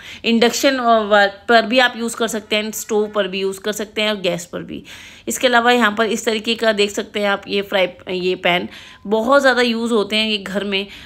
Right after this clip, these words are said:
अ, कभी कोई चीला बनाना हो या कभी कुछ भी, अ, बनाना हो ऐसा ऑमलेट वगैरह, तो हर घर में एक चाहिए होता है, तो आप यहाँ से ऑफर प्राइस में ले सकते हैं। इसके अलावा यहाँ पर आप इडली वगैरह के लिए, टिक्की के लिए इस टाइप का आइटम ले सकते हैं,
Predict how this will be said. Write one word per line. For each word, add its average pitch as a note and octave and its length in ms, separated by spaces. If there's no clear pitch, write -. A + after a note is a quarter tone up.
अ, F#3+ 180
कभी G#3 200
कोई G3+ 180
चीला A3 360
बनाना F#3+ 320
हो F#3+ 180
या F#3+ 100
कभी F#3+ 260
कुछ B3+ 260
भी, B3+ 160
अ, - 160
बनाना F#3+ 420
हो G3+ 220
ऐसा F#3+ 300
ऑमलेट G#3 360
वगैरह, F#3+ 300
तो A#3 200
हर A#3 160
घर A3 200
में G3+ 180
एक G3 280
चाहिए F#3 300
होता G3 280
है, F#3+ 80
तो G3+ 100
आप F#3 340
यहाँ G#3+ 320
से B3 120
ऑफर F#3 220
प्राइस F3+ 260
में F#3 100
ले F3+ 140
सकते G#3 320
हैं। G#3+ 180
इसके C4+ 200
अलावा C4 220
यहाँ A#3+ 260
पर A#3+ 80
आप A#3 200
इडली A3 280
वगैरह G#3+ 320
के G#3+ 120
लिए, G#3+ 100
टिक्की A#3 360
के G#3 140
लिए G3+ 200
इस G#3+ 140
टाइप G3+ 240
का G#3 80
आइटम F#3+ 260
ले G3+ 180
सकते G#3 320
हैं, G3+ 180